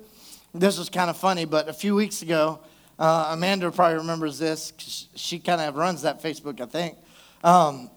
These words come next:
but this lady posted that there were two men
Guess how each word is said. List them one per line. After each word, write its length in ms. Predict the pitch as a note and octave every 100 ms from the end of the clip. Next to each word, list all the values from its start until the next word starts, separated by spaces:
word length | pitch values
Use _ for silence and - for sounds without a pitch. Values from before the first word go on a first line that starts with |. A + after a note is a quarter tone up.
| _ - -
but 280 | F3 G#3+ F#3
this 200 | E3 G#3
lady 340 | A3 C#4+ C4
posted 600 | - F#3 F3 - G3+ G#3+ - - -
that 480 | E3+ G3 F3 - F3
there 220 | F#3+ F#3+
were 240 | F3+ E3 E3 - -
two 240 | B3 C4+
men 560 | B3 B3 G3+ E3+ F#3